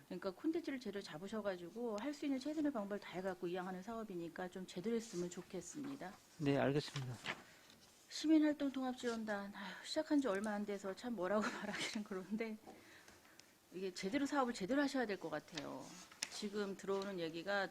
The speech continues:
Speaker 1: 이게 너무 이게 잘 안 되고 있다는 얘기가 많이 들어오고 있으니까, 물론 시작한 지 얼마 안 되니까 그럴 수는 있지만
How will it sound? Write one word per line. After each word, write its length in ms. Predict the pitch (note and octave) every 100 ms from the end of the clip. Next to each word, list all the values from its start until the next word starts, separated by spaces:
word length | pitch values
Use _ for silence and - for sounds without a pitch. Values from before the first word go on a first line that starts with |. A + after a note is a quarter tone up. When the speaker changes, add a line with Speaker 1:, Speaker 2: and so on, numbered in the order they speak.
| - -
Speaker 1:
이게 260 | F3 E3
너무 480 | E3 E3+ F#3 F3 E3+
이게 200 | D#3+ D#3+
잘 200 | - F#3+
안 160 | D3 F3
되고 220 | B3+ A#3
있다는 280 | G#3 F#3+ F3
얘기가 200 | D#3+ E3+
많이 220 | C#3+ D#3
들어오고 380 | E3 E3+ D#3+ D#3
있으니까, 720 | D3 - C#3+ C#3 - E3+ E3+ - - -
물론 400 | G3+ A3 A3 F3+
시작한 400 | - F#4+ - E4+
지 80 | A3
얼마 220 | G3+ G3
안 120 | D#3
되니까 260 | G#3+ G#3+ G3
그럴 220 | F#3+ F#3+
수는 300 | - G#3 G3+
있지만 680 | C#3 - E3 F3+ G#3 F#3